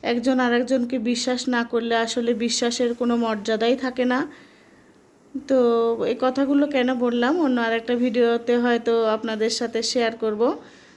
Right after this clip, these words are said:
তো আপনারা সবাই ভালো থাকবেন, সুস্থ থাকবেন, আমাদের জন্য দোয়া করবেন। আল্লাহ যেন সবাইকে ভালো রাখে, সুস্থ রাখে। আর আপনাদের একটু তরকারিটাও দেখিয়ে দিচ্ছি, অনেকটা লোভনীয় ছিল।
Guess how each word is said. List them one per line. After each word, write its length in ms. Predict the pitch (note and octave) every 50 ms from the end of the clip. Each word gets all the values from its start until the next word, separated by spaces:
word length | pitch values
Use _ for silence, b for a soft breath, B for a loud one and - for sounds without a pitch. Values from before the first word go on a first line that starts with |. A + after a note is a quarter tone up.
| B B -
তো 80 | - B3+
আপনারা 420 | B3+ B3 B3 B3 A#3+ A#3+ B3 B3+
সবাই 320 | B3 B3+ C4 B3 B3 B3
ভালো 280 | A#3+ A#3+ A#3+ A#3+ A#3+ A#3+
থাকবেন, 420 | A#3+ A#3+ B3 A#3 A3 A3 A#3 A#3+
সুস্থ 320 | A#3+ - C4 B3+ B3+ - B3+
থাকবেন, 420 | B3 B3 B3 A3 G#3 G#3 A#3+ C4+
আমাদের 400 | C4 A#3+ A3+ A3+ A3+ A3+ A#3 A3
জন্য 260 | - B3 A#3 A#3 A#3
দোয়া 260 | A3+ G#3+ A3+ A3 G#3+ G#3+
করবেন। 380 | G#3+ A3 G#3+ G#3+ A#3+ D4+ E4
আল্লাহ 260 | D4+ C4 A#3+ A#3 A3+
যেন 260 | G#3+ A3 A3+ A3 A3+ A#3
সবাইকে 500 | A#3 - A#3+ A3 A3+ A3+ A3 A3 A#3 A#3
ভালো 320 | A3+ A3+ A#3 A#3 A#3 A#3
রাখে, 320 | A3+ A3 A3 A3 - A#3
সুস্থ 340 | A3+ - A#3+ A#3 A#3 - -
রাখে। 420 | A3+ G#3+ G3+ G3+ G3+ - C4+ F4+ - B B B B B B B B B B
আর 140 | - G#3+ A#3
আপনাদের 460 | A#3 A#3 A#3 A3+ A#3 A3+ B3 A#3 A#3+
একটু 220 | B3+ B3 - B3+
তরকারিটাও 600 | B3 B3 A#3+ A#3+ A#3+ A#3 A3+ A3+ A#3 A#3 A#3 A#3+
দেখিয়ে 380 | A#3+ G#3+ A#3 A#3 - - A#3+ A#3+
দিচ্ছি, 400 | G3+ G#3+ A3+ A3 - - - D#4+ F#4+ G#4
অনেকটা 420 | G#4 D#4 B3+ B3 B3 B3 - D4 C#4+
লোভনীয় 480 | C4+ C4+ B3+ B3 C4 B3+ B3+ B3 B3
ছিল। 240 | A#3+ A#3+ - C4 A#3+